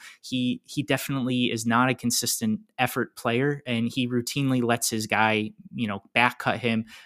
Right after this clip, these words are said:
Uh, he lets his guys, uh, kind of float. He doesn't stay in good position most of the time. Um, and that's gonna play into how Isaiah can attack him. Uh, Isaiah is really good at getting into someone's body.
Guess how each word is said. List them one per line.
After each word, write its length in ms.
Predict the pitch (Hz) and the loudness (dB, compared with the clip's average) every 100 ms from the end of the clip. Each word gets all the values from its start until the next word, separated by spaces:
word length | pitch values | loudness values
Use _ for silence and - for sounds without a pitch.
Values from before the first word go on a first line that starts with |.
| - | -10
Uh, 200 | 95 95 | -6 -6
he 160 | 95 113 | -4 -2
lets 260 | 110 - | -2 -2
his 160 | 117 104 | -4 -2
guys, 400 | 110 107 107 - 110 | 0 0 2 0 -2
uh, 120 | 104 | -10
kind 180 | - 117 | -4 -2
of 80 | 104 | -2
float. 520 | - - 123 123 123 - | -4 2 4 6 4 0
He 140 | 120 | -2
doesn't 280 | 123 123 117 | 0 0 0
stay 280 | - 120 113 | 2 2 2
in 100 | 110 | 2
good 200 | 117 107 | 0 -2
position 480 | 107 113 - 117 | -2 2 4 4
most 260 | 110 110 - | 2 0 -4
of 80 | 101 | -6
the 80 | 107 | -6
time. 400 | - 107 104 101 - - _ | -4 -2 -2 -6 -12 -20 _
Um, 340 | 104 101 104 107 | -10 -8 -6 -4
and 300 | 117 117 110 | -2 0 2
that's 220 | 117 123 | 2 0
gonna 160 | - 143 | 0 -2
play 360 | - 143 135 127 | 0 4 4 4
into 340 | 127 - 110 | 2 -2 -2
how 160 | 107 104 | 0 0
Isaiah 420 | 107 104 107 104 | 0 0 -2 -4
can 160 | - | -6
attack 460 | 87 95 92 92 - | -8 -6 -4 -6 -8
him. 180 | 98 98 - - | -16 -18 -20 -16
Uh, 180 | 104 95 | -10 -8
Isaiah 340 | 110 110 120 120 | -4 0 2 2
is 140 | 110 | 0
really 240 | 113 123 120 | 0 0 2
good 180 | 127 | 2
at 140 | 123 113 | 2 2
getting 240 | 113 117 | 0 2
into 160 | 117 120 | 0 -2
someone's 380 | - 123 123 113 | 0 0 0 0
body. 440 | 113 113 113 117 | 2 2 0 -4